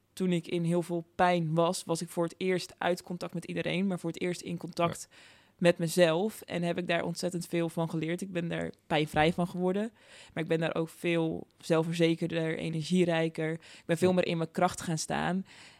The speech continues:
Speaker 1: En ik hoop mijn verhaal te verspreiden, omdat ik denk van, het is zo zonde dat we eigenlijk wachten tot we vallen voordat we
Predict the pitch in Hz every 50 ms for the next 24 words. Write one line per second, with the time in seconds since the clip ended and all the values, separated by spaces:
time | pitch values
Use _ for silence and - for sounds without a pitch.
0 | _ _ - 170 170 170 165 165 165 165 170 - - 170 160 - 160 160 170 175
1 | 175 170 165 - 160 156 151 151 160 170 180 185 185 - - - 285 _ _ _
2 | _ _ _ _ - 175 160 170 165 - - 180 175 175 190 180 170 165 165 165
3 | 165 175 165 160 175 170 170 180 - - 175 165 165 - 170 - - - 190 196
4 | 196 185 151 160 175 185 208 202 180 170 165 165 160 - 175 175 170 170 165 -
5 | - 170 175 - 180 170 170 165 - _ - - - - - 160 175 196 196 -
6 | 220 - - 196 180 175 170 - 175 175 185 202 202 196 190 180 180 185 175 175
7 | 180 175 175 170 175 185